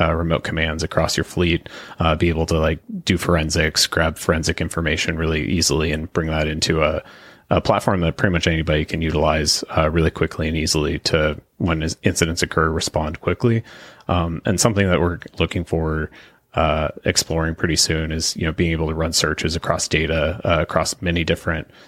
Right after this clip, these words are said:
uh, you know, that kind of sim-like functionality where you can query your data,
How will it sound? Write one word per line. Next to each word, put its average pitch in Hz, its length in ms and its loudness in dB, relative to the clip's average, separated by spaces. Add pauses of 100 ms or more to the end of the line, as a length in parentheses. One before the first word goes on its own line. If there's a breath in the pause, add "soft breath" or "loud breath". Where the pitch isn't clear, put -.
(100)
uh, 82 180 2 (180)
you 82 120 -4
know, 76 220 -4
that - 200 -2
kind 101 200 0
of 85 80 0
sim-like 80 500 0
functionality 82 760 0
where 78 300 -2 (280 loud breath)
you 82 140 0
can 80 320 -2
query 85 280 2
your 80 120 2
data, 78 560 0